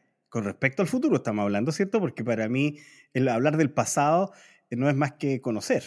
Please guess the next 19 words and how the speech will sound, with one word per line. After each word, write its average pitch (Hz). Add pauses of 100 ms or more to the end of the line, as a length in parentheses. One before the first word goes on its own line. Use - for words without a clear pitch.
(120)
Es -
decir, 127
eh, 110 (120)
el 131
pasado 196
siempre 196
es 151
certeza. - (100)
Es -
el 160
futuro 180
el 160
que 160
plantea, 147 (360)
eh, 127
qué 156
va 151
a 131
suceder. 160